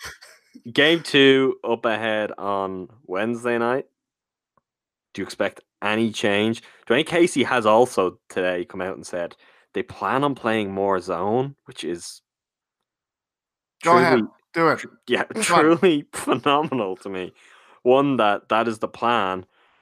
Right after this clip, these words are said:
Speaker 1: two, if that is in fact the plan, that he's
Speaker 2: And
Speaker 1: telling
Speaker 2: say it out
Speaker 1: everyone the
Speaker 2: loud
Speaker 1: plan.
Speaker 2: <laughs> to
Speaker 1: Yeah.
Speaker 2: everybody.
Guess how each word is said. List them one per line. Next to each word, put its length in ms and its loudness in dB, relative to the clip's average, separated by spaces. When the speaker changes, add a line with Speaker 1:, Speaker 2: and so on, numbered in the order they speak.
Speaker 1:
two, 480 2
if 160 -2
that 200 0
is 140 -2
in 120 -4
fact 260 -2
the 80 -4
plan, 600 -4
that 120 -2
he's 220 -6
Speaker 2:
And 160 -4
Speaker 1:
telling 160 2
Speaker 2:
say 160 4
it 80 4
out 40 2
Speaker 1:
everyone 240 4
the 160 4
Speaker 2:
loud 100 -6
Speaker 1:
plan. 340 0
Speaker 2:
<laughs> 200 -20
to 60 -10
Speaker 1:
Yeah. 120 2
Speaker 2:
everybody. 760 -8